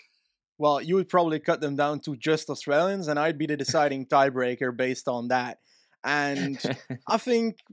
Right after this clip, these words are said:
Speaker 1: when it comes to deciding between Australians, I do trust you to be unbiased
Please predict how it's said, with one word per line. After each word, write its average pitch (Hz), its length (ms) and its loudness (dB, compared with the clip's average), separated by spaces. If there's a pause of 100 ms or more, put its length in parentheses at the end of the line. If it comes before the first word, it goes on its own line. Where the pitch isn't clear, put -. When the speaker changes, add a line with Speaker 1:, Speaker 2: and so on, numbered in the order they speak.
(100)
Speaker 1:
when 208 160 -2
it 220 100 0
comes 220 240 2
to 220 100 -2
deciding 190 400 2
between 180 240 -4
Australians, 170 520 2
I 147 140 6
do 160 240 -2
trust 147 380 0
you 139 60 -8
to 143 120 -6
be 131 300 -6
unbiased 135 760 -6